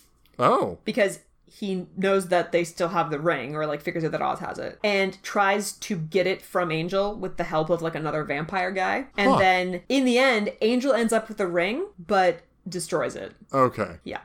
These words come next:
Speaker 1: See, that's not how I thought it would go. I've got a couple questions, but I was pretty sure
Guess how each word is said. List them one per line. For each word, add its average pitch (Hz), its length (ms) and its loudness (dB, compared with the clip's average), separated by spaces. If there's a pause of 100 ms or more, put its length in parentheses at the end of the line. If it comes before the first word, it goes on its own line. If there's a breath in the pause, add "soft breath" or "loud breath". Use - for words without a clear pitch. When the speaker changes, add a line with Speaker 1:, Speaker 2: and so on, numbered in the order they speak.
(880)
Speaker 1:
See, - 180 -2
that's 170 220 4
not 147 240 4
how 165 180 4
I 147 60 4
thought 135 200 4
it 127 100 -2
would 123 200 -2
go. 104 240 6
I've 110 180 0
got 151 120 6
a 170 40 2
couple 165 260 0
questions, 113 500 0
but 120 160 0
I 120 160 4
was 123 280 0
pretty 208 500 2
sure 139 480 4